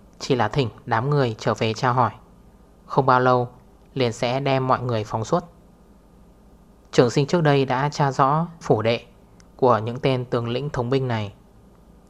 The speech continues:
Sau khi bốn người rời đi, lập tức phái ra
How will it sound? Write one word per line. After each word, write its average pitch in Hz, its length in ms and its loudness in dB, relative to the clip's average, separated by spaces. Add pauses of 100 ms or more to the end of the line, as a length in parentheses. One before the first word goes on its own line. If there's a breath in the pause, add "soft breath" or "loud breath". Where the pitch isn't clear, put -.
(320)
Sau - 200 -2
khi 139 240 0
bốn 123 240 -2
người 135 140 0
rời 110 160 -2
đi, 123 320 -2 (220)
lập 127 180 -4
tức - 200 -6
phái 117 260 -6
ra 127 380 -2